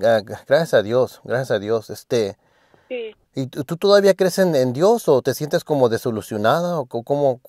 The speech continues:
Speaker 1: qué es tu punto de vista
Speaker 2: No,
Speaker 1: ahora?
Speaker 2: yo, yo, yo creo en Dios. Ahora ya no creo en los apóstoles. Yo creo solamente en Dios.
Speaker 1: Ah, ok.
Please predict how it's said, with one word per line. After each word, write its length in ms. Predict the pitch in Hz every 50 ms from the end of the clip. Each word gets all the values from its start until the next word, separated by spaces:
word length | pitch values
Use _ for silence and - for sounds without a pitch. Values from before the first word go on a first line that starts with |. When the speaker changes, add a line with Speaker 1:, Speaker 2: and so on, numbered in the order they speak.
| _ - _ -
Speaker 1:
qué 100 | - 143
es 80 | 135
tu 100 | - 151
punto 240 | 135 143 143 139 147
de 80 | 127 120
vista 240 | 120 117 - -
Speaker 2:
No, 60 | 117 110
Speaker 1:
ahora? 260 | 117 131 123 104 98 -
Speaker 2:
yo, 80 | 440 453 - - 403 _
yo, 60 | - 480 - _ _ _ - 415 _ -
yo 120 | 494 254
creo 320 | - 277 - 277 277 277
en 180 | 277 269 262 254
Dios. 240 | - 262 254 294 285 _ _ _ _ _ _ _ _ _ _ _ _
Ahora 200 | - 208 220 226 226 220
ya 100 | 226 214 214
no 120 | 208 196
creo 260 | _ - 208 226 247
en 80 | 254 262
los 160 | 277 269 269
apóstoles. 320 | 285 285 - - - - _ _ _ _ _ _ _ _ _ _ _ _ _ _ _ _ 494 _
Yo 80 | - - - _ _ _ _ _ _ _ _
creo 280 | - 220 220 214 202 - -
solamente 480 | 233 226 233 233 233 240 240 - -
en 100 | 247 240 214
Dios. 160 | 185 156 - _ _ _ _ _ _ _ _ _ - -
Speaker 1:
Ah, 240 | - 95 98 107 104 101
ok. 180 | 113 113 -